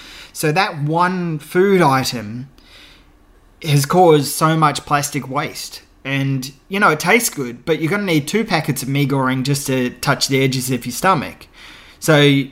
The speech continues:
don't know about you, but I usually have to have three or four. And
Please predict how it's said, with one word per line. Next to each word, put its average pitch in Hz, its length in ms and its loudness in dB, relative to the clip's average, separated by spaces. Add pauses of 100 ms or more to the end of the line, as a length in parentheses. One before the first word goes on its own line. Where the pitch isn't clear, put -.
(100)
don't 147 100 2
know 180 220 6
about 143 240 2
you, 190 180 0
but 139 120 0
I 151 80 4
usually 143 340 4
have 127 140 -4
to 127 80 -4
have 127 100 -2
three 135 240 2
or 123 80 -2
four. 127 560 2 (880)
And 143 500 6